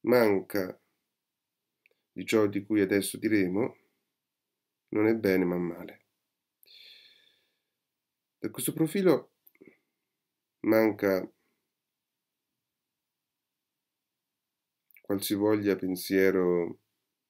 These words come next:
ecologico, cioè qualsivoglia preoccupazione in riferimento ad una economia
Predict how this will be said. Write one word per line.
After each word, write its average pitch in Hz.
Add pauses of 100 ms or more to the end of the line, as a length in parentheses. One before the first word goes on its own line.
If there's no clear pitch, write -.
(220)
ecologico, 92 (2500)
cioè 104
qualsivoglia 107 (180)
preoccupazione 117 (2000)
in 101
riferimento 110
ad 101
una 110
economia 98